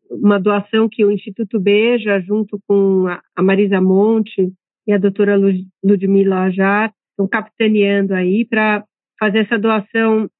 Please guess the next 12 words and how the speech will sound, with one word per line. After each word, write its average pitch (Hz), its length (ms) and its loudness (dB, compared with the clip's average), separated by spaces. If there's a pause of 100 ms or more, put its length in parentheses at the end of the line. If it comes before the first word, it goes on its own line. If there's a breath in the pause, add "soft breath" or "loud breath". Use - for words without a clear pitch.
pro 208 220 -2
Fundo 226 240 0
Patrimonial 208 640 0
da 202 160 0
usp, 226 560 -2
criando 254 580 2
um 220 120 0
subfundo, 262 920 0
como 208 200 0
a 202 40 2
lei 196 160 2
permite, 202 720 -2